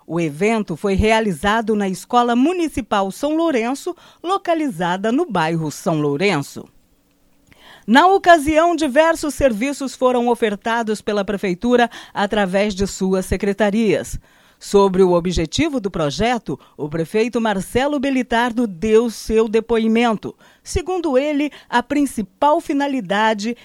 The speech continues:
é a de aproximar a administração pública da sociedade teixeirense, levando serviços básicos para áreas periféricas.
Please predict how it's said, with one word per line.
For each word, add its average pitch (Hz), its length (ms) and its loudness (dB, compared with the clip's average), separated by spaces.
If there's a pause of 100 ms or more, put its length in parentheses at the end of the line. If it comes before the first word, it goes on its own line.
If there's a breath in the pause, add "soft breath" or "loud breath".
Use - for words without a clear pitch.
(140 soft breath)
é 262 220 2
a 254 140 2
de 226 100 0
aproximar 233 840 0
a 254 120 2
administração 220 960 0
pública 277 560 -4
da 226 180 -4
sociedade 185 760 -4
teixeirense, 262 880 0 (260 loud breath)
levando 320 500 0
serviços 262 640 0
básicos 240 680 0
para 220 240 -2
áreas 180 480 0
periféricas. 160 1040 -2